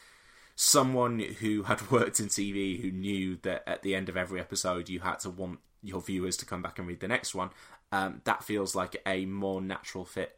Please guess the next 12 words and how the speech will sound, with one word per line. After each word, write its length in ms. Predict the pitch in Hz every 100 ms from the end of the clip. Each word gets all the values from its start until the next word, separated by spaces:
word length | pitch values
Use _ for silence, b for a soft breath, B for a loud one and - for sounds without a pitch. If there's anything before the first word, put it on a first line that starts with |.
| -
than 340 | 87 85 87 -
even 320 | 95 90 87
a, 280 | 85 82 85 - -
uh, 180 | 85 - 87
a 40 |
movie 320 | 87 92 92
writer 420 | 85 82 - 80 - _ _ - - -
moving 400 | - 90 87 87
over 380 | 85 85 82 80 82
and 140 | 85
doing 220 | 85 80
comics. 460 | 80 85 78 -